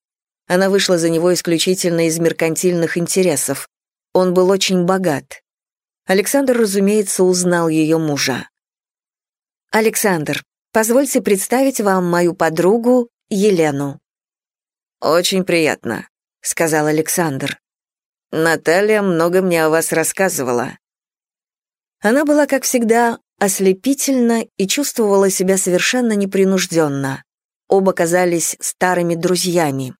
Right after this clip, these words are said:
Она тоже включилась в игру и притворилась, что впервые видит Александра.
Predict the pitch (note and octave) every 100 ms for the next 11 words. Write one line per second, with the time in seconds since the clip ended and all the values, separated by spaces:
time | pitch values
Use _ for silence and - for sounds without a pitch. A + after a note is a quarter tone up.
0 | _ _ _ _ _ _ _ - A3 B3+
1 | B3+ C#4 - - E3 D#3+ F#3 E3 D#3+ F3
2 | F3 G3 A#3+ E3+ D3+ D#3 D#3+ D#3+ F3+ F#3
3 | E3 - - E3+ D#3+ - E3 D#3+ F3 F3+
4 | D#3+ E3+ D#3+ E3+ F3 - - E3+ C#3 C3
5 | C3+